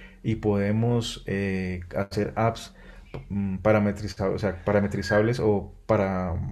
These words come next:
para nuestras necesidades y acceder, digamos, a estos recursos a través de, de, de la web api.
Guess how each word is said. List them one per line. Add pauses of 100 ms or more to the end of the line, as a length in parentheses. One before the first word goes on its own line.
(220)
para
nuestras
necesidades (320)
y
acceder,
digamos,
a
estos
recursos
a
través
de,
de,
de
la
web
api.